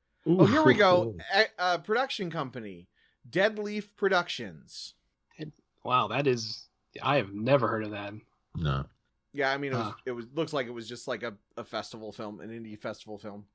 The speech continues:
Speaker 3: Yeah. Oh, well. Um, so the Transformers Wiki has a couple of things. We got, uh, s-, we got quite a few references. Uh, we got on the Ark's Bridge where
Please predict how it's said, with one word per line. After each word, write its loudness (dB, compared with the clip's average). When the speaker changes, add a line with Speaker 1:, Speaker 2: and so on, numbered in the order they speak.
Speaker 3:
Yeah. 0
Oh, 8
well. 2
Um, 6
so 2
the 0
Transformers 2
Wiki 2
has 2
a -2
couple 0
of 2
things. -8
We -6
got, -2
uh, 0
s-, -2
we 0
got 6
quite 6
a 4
few 2
references. 0
Uh, 4
we -10
got 6
on 2
the 2
Ark's 4
Bridge 2
where 4